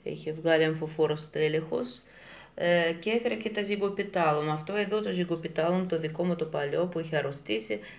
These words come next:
ένα χρόνο δεν έκανε καμία κίνηση απολύτως. Τώρα έβγαλε τέσσερους καινούριους ψευδοβουλβούς, αλλά επειδή δεν είχε γρίζες,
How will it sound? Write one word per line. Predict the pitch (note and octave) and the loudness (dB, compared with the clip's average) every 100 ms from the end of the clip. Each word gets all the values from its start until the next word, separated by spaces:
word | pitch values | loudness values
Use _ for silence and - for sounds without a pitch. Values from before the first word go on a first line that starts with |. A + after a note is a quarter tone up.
| - - | -10 0
ένα | F#3 A3 G#3+ F3+ | 2 4 2 0
χρόνο | - F#3 G3+ F3+ | 0 -2 0 0
δεν | E3 E3+ | 2 0
έκανε | F#3 F#3 E3 | 2 0 2
καμία | E3 D#3+ F#3 F#3+ E3 | 0 0 2 2 0
κίνηση | E3+ E3+ E3 D#3+ | -2 -4 -2 -4
απολύτως. | D#3 D3 G3 A#3+ B3+ - - - - - - - | 0 -2 -2 -4 -8 -10 -14 -14 -12 -14 -16 -4
Τώρα | F3+ F#3+ F#3+ | 2 4 4
έβγαλε | G3 F#3+ F3+ F3 - | 4 4 2 2 -2
τέσσερους | G3 G3+ G3 F3+ - | 0 2 0 -2 0
καινούριους | F3 F#3 F#3 | 0 0 -2
ψευδοβουλβούς, | - E3+ E3 D#3+ D#3+ G#3 A3 | -4 -4 0 2 2 2 4
αλλά | F3+ | 4
επειδή | D#3+ D#3+ E3 | 4 4 2
δεν | F3 E3+ | 2 2
είχε | E3 D#3+ | 0 0
γρίζες, | D#3 D#3 D3+ E3 A#3 | 4 4 2 0 -4